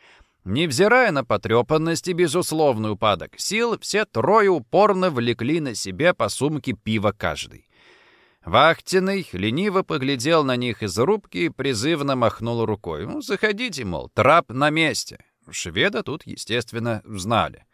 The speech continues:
Сумки с пивом, звякнув, успокоились под столиком.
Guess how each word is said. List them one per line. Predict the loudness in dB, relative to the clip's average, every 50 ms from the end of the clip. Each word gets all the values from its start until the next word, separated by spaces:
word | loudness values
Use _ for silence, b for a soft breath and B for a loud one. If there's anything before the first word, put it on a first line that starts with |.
| b b b b b b b b b b b b b b b
Сумки | 0 2 2 2 2 2 0 0
с | 0 0
пивом, | -2 -2 -2 0 2 2 2 2 2
звякнув, | 0 0 2 4 4 4 2 0 -6 -6 -6 -4 -6
успокоились | -6 -6 -2 0 -2 0 2 4 4 4 4 2 0 -4 -4
под | -2 -2 -2 -2
столиком. | -4 -4 0 0 2 2 0 -2 -6 -10 -18 -18 -20 _